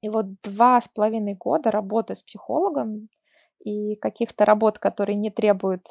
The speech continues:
эмоциональной отдачи, привели меня к тому, что я была готова, ну, на нормальную работу, потому что до этого я перебивалась, типа, там, с хлеба на воду,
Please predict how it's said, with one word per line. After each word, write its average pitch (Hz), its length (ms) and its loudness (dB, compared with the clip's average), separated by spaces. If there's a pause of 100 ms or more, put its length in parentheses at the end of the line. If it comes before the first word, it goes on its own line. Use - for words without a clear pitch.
эмоциональной 196 760 0
отдачи, 233 680 -2 (340)
привели 247 340 2
меня 226 180 0
к - 60 -8
тому, 240 280 -2
что - 200 -6
я 254 380 -2 (360)
была 214 260 0
готова, 285 580 0 (400)
ну, 262 220 -6
на 247 100 2
нормальную 233 460 4
работу, 208 380 2
потому - 160 -8
что 214 140 -4
до 214 100 0
этого 202 240 -2
я 196 120 -6
перебивалась, 196 600 -2
типа, - 220 -20
там, 196 160 -8
с - 60 -18
хлеба 196 260 -6
на 202 120 -2
воду, 277 400 0